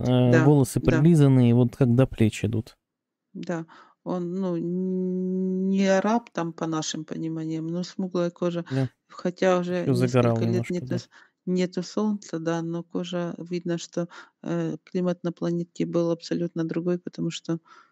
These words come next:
Speaker 2: иначе бы были бледные, там, синие, синюшные,
Speaker 1: Мгм.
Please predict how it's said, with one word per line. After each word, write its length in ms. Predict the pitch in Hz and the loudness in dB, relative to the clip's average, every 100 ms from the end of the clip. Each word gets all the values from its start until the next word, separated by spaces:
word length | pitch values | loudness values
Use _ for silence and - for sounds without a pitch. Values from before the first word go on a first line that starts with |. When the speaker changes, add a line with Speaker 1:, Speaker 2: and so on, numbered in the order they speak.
| _ _ _ _ _ _ - | _ _ _ _ _ _ -4
Speaker 2:
иначе 380 | 175 170 165 165 | -2 0 -2 -4
бы 140 | 165 | -4
были 340 | 165 165 160 160 | 0 0 0 -2
бледные, 640 | 156 170 180 190 170 160 | -4 -2 0 0 0 0
там, 280 | - 156 156 | -2 -6 -6
синие, 440 | - 175 170 160 | -8 -4 0 -2
синюшные, 680 | 156 160 170 170 - 123 117 | -2 -4 -4 -4 -2 0 0
Speaker 1:
Мгм. 200 | 127 | -2